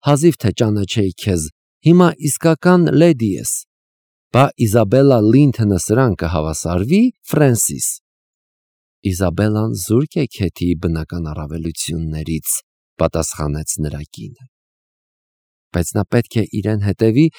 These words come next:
որ այստեղ նորից վայրենի չդառնա»։ «Էլեն, օգնիր միս Քեթրինին շորերը հանել»։ «Սպասիր, սիրելիս, գանգուրներդ կխառնես, գլխարկից ժապավենը թող ես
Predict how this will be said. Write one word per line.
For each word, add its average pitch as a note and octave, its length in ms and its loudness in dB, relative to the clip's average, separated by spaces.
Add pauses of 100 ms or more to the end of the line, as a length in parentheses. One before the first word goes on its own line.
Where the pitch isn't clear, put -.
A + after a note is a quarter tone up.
(180)
որ B2 300 2
այստեղ C3 720 0
նորից A2+ 520 2
վայրենի G#2+ 500 0
չդառնա»։ B2+ 580 -2 (1000)
«Էլեն, G#2 440 4 (360)
օգնիր A#2+ 560 4
միս F#2 280 -2 (180)
Քեթրինին G#2 720 0
շորերը G2 520 0
հանել»։ A#2+ 440 -4 (1000)
«Սպասիր, D3 680 0
սիրելիս, F2+ 540 0 (320)
գանգուրներդ C#3+ 720 4
կխառնես, C#3+ 720 -2 (360)
գլխարկից B2+ 640 0
ժապավենը A2 600 2
թող C3 260 -2
ես A#2 240 2